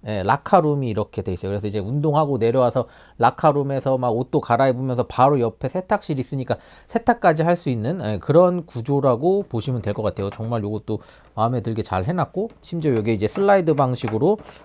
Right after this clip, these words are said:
넣었다 뺐다 하면서 라카룸의 디테일도 구경할 수 있습니다. 그리고 라카룸에 보면 뭐 신발에 양말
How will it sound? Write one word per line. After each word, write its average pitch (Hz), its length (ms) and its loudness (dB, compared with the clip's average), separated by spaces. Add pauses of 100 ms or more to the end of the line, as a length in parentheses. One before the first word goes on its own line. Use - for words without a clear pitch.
(100)
넣었다 - 240 -2
뺐다 135 300 0
하면서 131 480 0 (220)
라카룸의 151 560 4
디테일도 131 540 0
구경할 120 380 0
수 - 100 -6
있습니다. 87 280 -6
그리고 87 160 -4
라카룸에 123 840 0
보면 107 280 -4
뭐 95 80 -4
신발에 160 580 2
양말 123 480 4